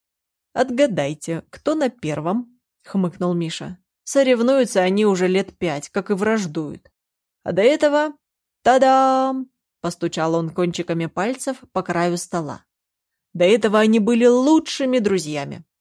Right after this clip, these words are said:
победоносно заявил. «И знакомы они с детства. У их отцов когда-то был совместный бизнес, пока они не поделили его.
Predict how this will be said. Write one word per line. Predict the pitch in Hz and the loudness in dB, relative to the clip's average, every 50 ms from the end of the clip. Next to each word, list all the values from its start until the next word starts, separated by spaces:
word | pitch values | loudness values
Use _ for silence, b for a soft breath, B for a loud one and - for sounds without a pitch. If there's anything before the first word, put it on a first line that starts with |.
| _ _ _ _ _ _ | _ _ _ _ _ _
победоносно | 180 170 170 185 175 165 160 165 190 254 254 - 254 247 | -4 -4 -2 -2 -4 -2 -2 -2 -4 -4 -4 -4 -4 -2
заявил. | 220 190 165 156 151 147 160 151 147 156 156 - _ _ _ _ _ _ _ _ _ _ _ _ | -2 -2 -2 -2 -4 -8 -10 -12 -12 -12 -14 -18 _ _ _ _ _ _ _ _ _ _ _ _
«И | - 220 226 | 0 0 0
знакомы | 185 185 185 165 165 - 254 302 294 277 262 | 2 2 0 -2 2 2 2 2 2 2 2
они | 254 247 233 233 220 | 2 2 2 0 0
с | 180 | 0
детства. | 170 175 170 160 - - - 151 143 135 156 - _ _ _ _ _ _ _ _ _ - | 0 0 0 0 -2 -6 -10 -10 -12 -12 -12 -16 _ _ _ _ _ _ _ _ _ -2
У | 185 190 | 0 0
их | 202 196 - - | 0 0 -2 -2
отцов | 160 165 - - 269 294 - | -4 -4 0 0 0 0 0
когда-то | - 185 214 190 214 220 - - 196 | 0 -2 0 2 0 0 0 -2 0
был | 185 202 214 214 | 2 2 0 2
совместный | 208 - 220 220 214 220 233 240 240 233 - 202 202 | 0 0 0 0 0 2 2 2 0 0 0 -2 0
бизнес, | 190 180 214 196 175 147 117 - - - _ _ _ | 0 0 -2 -2 -4 -6 -10 -12 -14 -14 _ _ _
пока | _ 190 185 185 190 196 | _ -6 -4 -2 0 0
они | 202 202 190 196 202 | 2 2 2 0 0
не | 196 190 | 0 -2
поделили | 180 190 185 170 190 208 185 156 147 147 151 | 0 -2 -2 0 0 0 -2 -2 -4 -6 -8
его. | 151 147 156 143 151 147 - | -8 -10 -10 -12 -12 -12 -14